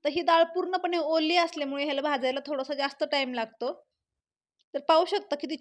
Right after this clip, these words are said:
छान मोकळं झालेलं आहे आपले डाळीचं मिश्रण. छान भाजून घेतलेलं आहे मी. आता हे सगळं साईडला करून घ्यायचं आहे. त्यामध्येच आपल्याला दोन चमचे तूप टाकून जे ड्रायफ्रुट्स राहिले होते आपण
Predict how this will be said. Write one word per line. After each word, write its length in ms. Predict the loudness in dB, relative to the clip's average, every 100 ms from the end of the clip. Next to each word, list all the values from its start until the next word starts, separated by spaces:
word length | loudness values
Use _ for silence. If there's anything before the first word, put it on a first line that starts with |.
| -2
छान 220 | 0 2
मोकळं 300 | 0 0 0
झालेलं 360 | 0 0 0 0
आहे 140 | 0
आपले 220 | -2 -2
डाळीचं 380 | 0 2 0 -2
मिश्रण. 360 | -4 -2 -4 -4 _ _ _ _ -4
छान 200 | -2 2
भाजून 360 | 0 0 -2
घेतलेलं 360 | -2 -2 0 0
आहे 160 | 0 -2
मी. 180 | -8 -12 _ _ _ _ _ _ _ _ _ _ _ _ _ _ _ _ _
आता 160 | -6 0
हे 140 | 2 2
सगळं 200 | 0 2
साईडला 420 | 6 4 4 2
करून 280 | 2 2 0
घ्यायचं 300 | 0 2 0
आहे. 160 | 0
त्यामध्येच 440 | 2 0 2 0 -2
आपल्याला 300 | 0 0 2
दोन 200 | 2 2
चमचे 240 | -6 -6 -8
तूप 160 | -10 0
टाकून 340 | -2 0 -8 -8 _ _ -6
जे 80 | 0
ड्रायफ्रुट्स 520 | 6 6 6 0 2
राहिले 340 | 4 4 4
होते 160 | 0 0
आपण 280 | -2 -2